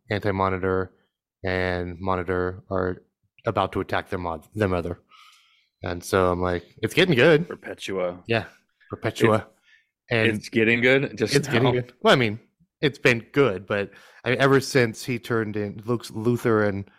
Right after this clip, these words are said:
Speaker 1: Martian Manhunter combined and turned into the, uh, uh, what do they call him?
Speaker 2: The, the A-,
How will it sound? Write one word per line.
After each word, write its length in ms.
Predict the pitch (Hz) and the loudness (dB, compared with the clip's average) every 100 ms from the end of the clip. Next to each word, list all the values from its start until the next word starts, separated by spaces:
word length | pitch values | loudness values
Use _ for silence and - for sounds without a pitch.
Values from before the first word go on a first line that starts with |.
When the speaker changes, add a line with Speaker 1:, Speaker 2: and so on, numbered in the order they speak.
| _ _ _ | _ _ _
Speaker 1:
Martian 320 | 104 110 107 104 | 0 0 0 -2
Manhunter 460 | 107 107 87 90 | 0 -2 -6 -10
combined 540 | - 95 101 104 95 92 | -10 -4 -2 -2 -2 -6
and 160 | 90 | -10
turned 260 | - 98 95 | -6 -6 -4
into 380 | 92 92 - 92 | -6 -6 -4 -4
the, 220 | 92 92 | -2 -4
uh, 160 | 87 90 _ _ _ _ _ _ _ _ - | -4 -8 _ _ _ _ _ _ _ _ -2
uh, 160 | 101 | 2
what 120 | 98 101 | 2 2
do 60 | |
they 60 | 101 | 0
call 220 | - 104 | 0 0
him? 120 | 107 - _ _ _ _ _ | 0 -4 _ _ _ _ _
Speaker 2:
The, 320 | 101 95 87 98 | 2 2 0 -4
the 420 | 98 92 87 90 | 0 0 -2 -2
A-, 240 | 101 104 | -2 -2